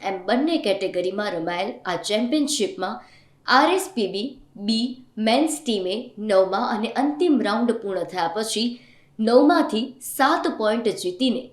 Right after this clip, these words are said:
ચમચમતી ટ્રોફી પોતાના નામે કરી હતી. આર એસ પી બી બીએ પોંડિચેરી ટીમને હરાવીને જીત મેળવી હતી. એરપોર્ટ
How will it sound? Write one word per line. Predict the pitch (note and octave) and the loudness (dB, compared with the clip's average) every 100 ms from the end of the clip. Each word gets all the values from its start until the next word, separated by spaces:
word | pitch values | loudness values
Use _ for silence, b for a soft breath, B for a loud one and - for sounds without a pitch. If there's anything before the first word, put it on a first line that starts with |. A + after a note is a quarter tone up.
| - | -2
ચમચમતી | B3+ C#4+ D4 C#4 B3 A#3 | 0 0 0 0 2 -2
ટ્રોફી | - G3 A3 G3+ C4 | 0 -2 0 0 -2
પોતાના | - G3 F#3+ F#3+ B3 | 0 -2 0 -2 0
નામે | A#3 G3 G3+ E3+ | 0 0 0 -2
કરી | E3+ D#3+ | 0 -2
હતી. | D#3+ E3+ D#3 - _ _ b b b b | -4 -8 -12 -18 _ _ b b b b
આર | A#3+ C4+ | 4 4
એસ | F4 F#4+ - | 4 0 -2
પી | B3 | -2
બી | F#3+ G#3 C4+ - - | 0 -4 -6 -12 -6
બીએ | G3 B3+ B3 B3 - | 0 2 4 0 -2
પોંડિચેરી | G#3 F#3 F3 F3+ G#3 G3 D4 C#4 | 0 0 0 -2 0 2 2 2
ટીમને | A3 F#3+ | -2 -2
હરાવીને | F3 E3 E3+ F#3+ B3 G#3 A3 B B _ | -4 -4 -2 0 0 0 -2 B B _
જીત | - C#4 D4 G#3+ | 2 2 4 0
મેળવી | F3 E3+ E3 | 0 -2 -4
હતી. | F3 - - - _ _ b b b _ | -4 -6 -10 -20 _ _ b b b _
એરપોર્ટ | A#3 C4 - D#4 F4 | 4 6 4 2 0